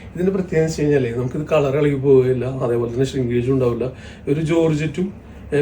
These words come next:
മിക്സ് ചെയ്തിട്ട് വരുന്ന ഒരു മെറ്റീരിയൽ ആണത്. അപ്പോൾ അതുപോലെ നമുക്ക് ആ ഫ്ലെക്സിബിൾ ആയിട്ട് ഇതേ കണ്ട നമുക്ക് ശരീരത്തിൽ ഇട്ട ആ ഒരു ഫീലിൽ ഇങ്ങനെ ഒഴുകി കിടന്നോളും, നല്ല വൃത്തിയായിട്ട് തന്നെ കിടന്നോളും കണ്ട. അപ്പോൾ ഇതിൻ്റെ ലെങ്ത് നാൽപത്തഞ്ച് ഇഞ്ച് ലെങ്ത് വരുന്നുണ്ട്. ലാർജ് size-ിൽ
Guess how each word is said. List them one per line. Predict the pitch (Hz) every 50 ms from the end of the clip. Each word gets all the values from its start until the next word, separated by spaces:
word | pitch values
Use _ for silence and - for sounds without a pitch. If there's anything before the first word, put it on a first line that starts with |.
| 151
മിക്സ് | 160 160 - -
ചെയ്തിട്ട് | 170 151 151 143 143 156
വരുന്ന | 156 143 139 139 139
ഒരു | 143 151
മെറ്റീരിയൽ | 151 147 - - 123 117 120 120
ആണത്. | 120 113 104 104 113 - - - -
അപ്പോൾ | 120 117 - 151
അതുപോലെ | 143 151 151 156 151 156 165
നമുക്ക് | 160 151 165 165
ആ | 165
ഫ്ലെക്സിബിൾ | - 160 156 - - - 147 139 147 151
ആയിട്ട് | 147 139 139 135
ഇതേ | 135 131
കണ്ട | 135 123 113 113 - - - - - - - -
നമുക്ക് | 139 135 135 156 160
ശരീരത്തിൽ | 156 143 139 135 127 135 139 147 139
ഇട്ട | 135 - 156 139 139 143
ആ | 139 135
ഒരു | 131 131 143 -
ഫീലിൽ | - 135 123 120 120 127 131 135
ഇങ്ങനെ | 135 135 139 143 151 151 151 - - - - - - - - 135 135
ഒഴുകി | 135 139 139 139 151 147 -
കിടന്നോളും, | - - 127 117 110 104 101 98 - - - - -
നല്ല | - 131 123 127
വൃത്തിയായിട്ട് | 135 143 - - 175 160 151 160
തന്നെ | 156 151 - - - - - - - - - -
കിടന്നോളും | 147 127 113 110 104 101 107 - -
കണ്ട. | - 147 123 - - - - - - - - - - - - - - - - - - -
അപ്പോൾ | - 143
ഇതിൻ്റെ | 139 160 160 170 180 180 - - 147
ലെങ്ത് | 143 143 147 147 - - 202 247 - - 196 160
നാൽപത്തഞ്ച് | 147 139 135 131 - 139 131 151 151 156 170
ഇഞ്ച് | 151 131 139 139
ലെങ്ത് | 135 120 107 101 98 123 120
വരുന്നുണ്ട്. | 110 98 98 101 101 113 135 240 - - - - - - - - - - - - - - - 127
ലാർജ് | 127 127 123 123 120 120 135 143 143
size-ിൽ | 139 120 - - 110 123